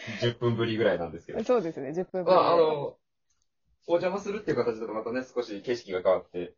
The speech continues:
Speaker 1: えー、楽しかったです。
Speaker 2: 本当ですか？ありがてえ。
Speaker 1: はい。
Speaker 2: なんかそんな、あまり小牧はこう回すのが得意の、
Speaker 1: はい。
Speaker 2: 得意ではないので、なかなかね、
Speaker 1: いえいえいえ。
Speaker 2: こう難しいところあったと思うんですけど、楽しんでいただけてたら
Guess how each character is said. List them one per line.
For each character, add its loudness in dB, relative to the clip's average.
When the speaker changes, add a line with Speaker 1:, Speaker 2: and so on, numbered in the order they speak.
Speaker 1:
え -6
ー、 0
楽 2
し -10
か -2
っ -10
た -10
で -14
す。 -8
Speaker 2:
本 0
当 2
で -2
す -14
か？ -4
あ -20
り -14
が 2
て -4
え。 0
Speaker 1:
は 0
い。 -14
Speaker 2:
な -6
ん -8
か 2
そ -2
ん -2
な、 0
あ -16
ま -4
り -2
小 -10
牧 -6
は 0
こ -2
う -6
回 -4
す -10
の -4
が -4
得 -6
意 -4
の、 -8
Speaker 1:
は -8
い。 -20
Speaker 2:
得 -2
意 0
で -2
は -4
な -6
い -6
の -10
で、 -6
な -12
か -10
な 0
か -2
ね、 -6
Speaker 1:
い -6
え -6
い -6
え -8
い -8
え。 -16
Speaker 2:
こ -8
う -10
難 -8
し -10
い -2
と -12
こ -10
ろ -2
あ -2
っ -6
た -8
と -12
思 -14
う -12
ん -20
で -14
す -20
け -20
ど、 -20
楽 -4
し 0
ん -2
で -2
い -6
た 6
だ 4
け -2
て -2
た -6
ら -14